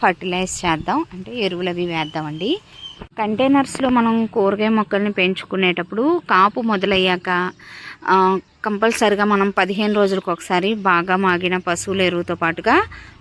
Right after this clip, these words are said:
వారానికి రెండు సార్లు అలా లిక్విడ్ ఫర్టిలైజర్స్ని మనం మొక్కలకి ఇస్తూ ఉంటే మంచిగా దిగుబడి అనేది తీసుకోగలుగుతామని చెప్తూ ఉంటాను కదా. అయితే ఈ, ఆ, బెండ మొక్కలు పెట్టి చాలా రోజులు అవుతుందండి.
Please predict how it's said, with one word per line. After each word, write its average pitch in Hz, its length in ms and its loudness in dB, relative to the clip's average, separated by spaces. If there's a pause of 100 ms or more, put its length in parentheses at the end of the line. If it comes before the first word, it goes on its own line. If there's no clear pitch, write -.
వారానికి 185 440 2
రెండు 185 220 0
సార్లు 185 360 -2
అలా 175 200 2
లిక్విడ్ 196 380 -2
ఫర్టిలైజర్స్ని 185 880 0
మనం 180 440 -2 (480)
మొక్కలకి 196 380 -4
ఇస్తూ 196 280 -2
ఉంటే 190 400 2 (120)
మంచిగా 196 380 0
దిగుబడి 180 360 2
అనేది 185 260 2
తీసుకోగలుగుతామని 180 960 0
చెప్తూ 180 380 0
ఉంటాను 175 360 0
కదా. 196 380 2
అయితే 196 400 4 (100)
ఈ, 214 440 4 (560)
ఆ, 185 220 2
బెండ 196 280 2
మొక్కలు 277 260 4
పెట్టి 262 260 0
చాలా 185 320 4
రోజులు 226 300 4
అవుతుందండి. 185 680 4